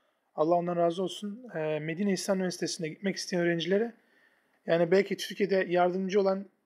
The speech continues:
tek kişi diyebiliriz. Yani vize konusunda Allah razı olsun gerçekten.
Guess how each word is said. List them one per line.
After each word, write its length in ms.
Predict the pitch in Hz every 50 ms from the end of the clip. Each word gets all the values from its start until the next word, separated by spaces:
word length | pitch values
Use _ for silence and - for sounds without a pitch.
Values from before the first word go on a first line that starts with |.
| _ -
tek 200 | - 202 196 -
kişi 220 | - - - 196 170
diyebiliriz. 540 | 175 175 165 165 165 160 143 - - - -
Yani 200 | 151 151 151 143
vize 240 | 165 160 185 170 175
konusunda 600 | 180 170 170 160 - - 170 160 165 165 165 - - _ _ _ _ _ _ _ _ _ _ _ _ -
Allah 240 | - 160 170 175
razı 220 | 180 175 170 170 190
olsun 220 | 175 - - 180
gerçekten. 500 | 175 180 175 185 151 - - 185 190 196